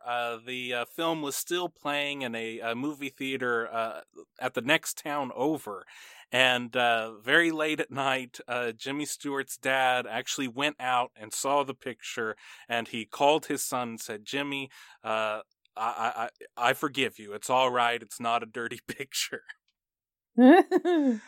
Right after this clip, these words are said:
Speaker 1: Uh, it, one of the, uh, great stories that comes from this time period, that in the nineteen fifties, this is the time where,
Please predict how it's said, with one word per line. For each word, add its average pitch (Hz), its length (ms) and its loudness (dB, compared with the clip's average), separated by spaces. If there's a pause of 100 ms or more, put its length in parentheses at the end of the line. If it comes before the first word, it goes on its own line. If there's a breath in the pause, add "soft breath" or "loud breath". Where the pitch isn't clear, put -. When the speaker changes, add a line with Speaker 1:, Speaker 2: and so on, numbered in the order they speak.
(300 loud breath)
Speaker 1:
Uh, 147 540 2 (1000)
it, 156 240 -8
one 185 220 4
of 185 160 -4
the, 196 260 -8
uh, 160 200 0
great 180 260 -4
stories 165 480 -6
that 151 140 -8
comes 147 240 -6
from 143 180 -16
this 139 180 -12
time 143 300 -8
period, 135 400 -8
that 135 180 -6
in 131 120 -6
the 123 200 -2
nineteen 156 440 0
fifties, 165 580 -4
this 147 180 -6
is 147 120 -8
the 143 100 -12
time 143 320 -4
where, 127 180 0